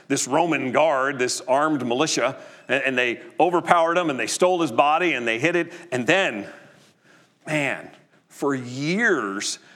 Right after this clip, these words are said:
despite threats and beatings and torture and imprisonment and being ostracized, cut off from people after another, and then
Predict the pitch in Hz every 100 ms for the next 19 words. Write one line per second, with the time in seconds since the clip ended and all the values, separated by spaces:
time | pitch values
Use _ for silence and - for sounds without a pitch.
0 | _ - - - 175 165 151 - - -
1 | _ _ _ _ _ _ - 147 170 185
2 | - - - - - - _ - 110 -
3 | _ 196 202 170 117 90 85 - - -
4 | _ _ _ - - - - 208 208 -
5 | 160 110 87 - - _ _ _ - 139
6 | 139 139 135 - 240 226 160 156 120 92
7 | - - - - - 131 123 156 147 143
8 | 220 214 - 170 185 147 127 123 - -
9 | 185 180 208 214 202 170 - 185 185 160
10 | 160 165 170 151 139 180 202